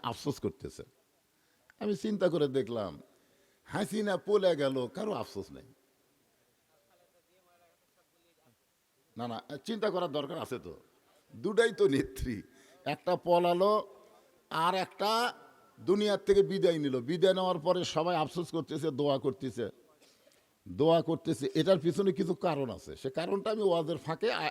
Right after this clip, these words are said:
কোরআনের আয়াত দিয়ে আপনাদের বলবো। তবে যেটা বলতেছি, আমাদেরকে আল্লাহ একজন নবী দিয়েছেন এবং শুধু নবী না, তিনি হলেন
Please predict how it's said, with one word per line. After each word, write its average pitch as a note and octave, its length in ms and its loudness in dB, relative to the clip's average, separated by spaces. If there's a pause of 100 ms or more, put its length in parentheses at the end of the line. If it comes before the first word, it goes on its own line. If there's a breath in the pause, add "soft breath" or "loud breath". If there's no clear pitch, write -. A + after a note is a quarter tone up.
কোরআনের D#3 340 -4
আয়াত C3 280 -2
দিয়ে D3+ 180 -2
আপনাদের G#2 340 -4
বলবো। E2 400 -4 (280 soft breath)
তবে C#3+ 160 2
যেটা E3+ 260 4
বলতেছি, D#3 580 -2 (480 soft breath)
আমাদেরকে G3 560 6
আল্লাহ D#3 400 4
একজন C#3 320 0
নবী F3+ 480 2
দিয়েছেন D3+ 560 4 (100)
এবং D3+ 280 2
শুধু D#3 340 0
নবী E3+ 380 2
না, C#3+ 120 -4
তিনি D3+ 260 -2
হলেন D3 220 -2